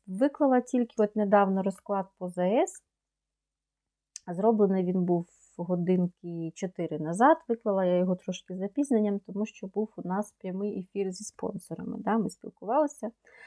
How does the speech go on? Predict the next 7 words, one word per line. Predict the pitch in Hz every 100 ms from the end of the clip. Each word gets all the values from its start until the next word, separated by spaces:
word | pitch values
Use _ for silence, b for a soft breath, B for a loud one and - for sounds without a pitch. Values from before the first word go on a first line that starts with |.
| B B B B
Але, | 190 262
друзі, | 208 180 180 - - _ _
е, | - 175 180 175 175 175 180 -
хочу | - 240 302 - 285
пояснити | - 220 196 - 202 233 - 226 214 202 190 - - - - 240 240 - - - _ _ _
ще | - - 185 170
раз: | 175 -